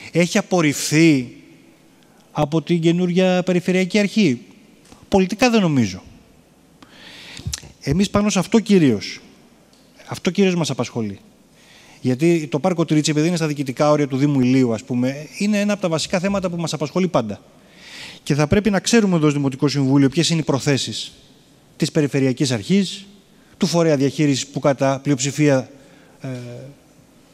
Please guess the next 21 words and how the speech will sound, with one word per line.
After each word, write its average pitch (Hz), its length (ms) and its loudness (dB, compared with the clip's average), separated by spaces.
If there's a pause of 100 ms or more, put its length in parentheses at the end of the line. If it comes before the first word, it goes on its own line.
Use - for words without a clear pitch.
(140)
αποτελείται 170 540 2
από, 110 320 -4 (180)
ε, 127 40 -10 (880)
μέλη 143 280 2
που 147 100 0
έχει 139 140 2
υποδείξει 127 680 0
η 127 100 -2
Περιφερειακή 127 560 0
Αρχή, 180 360 -2 (1400)
ε, 123 420 -4
παίρνοντας 185 340 2
υπόψη 165 540 0 (1200)
ότι 147 340 0
ορισμένα 151 400 2
ζητήματα 156 480 2
εντοπισμένα 139 840 2 (280)
καιρό 190 520 2
συνεχίζουν 175 480 0
να 131 60 2
υπάρχουν. 202 520 0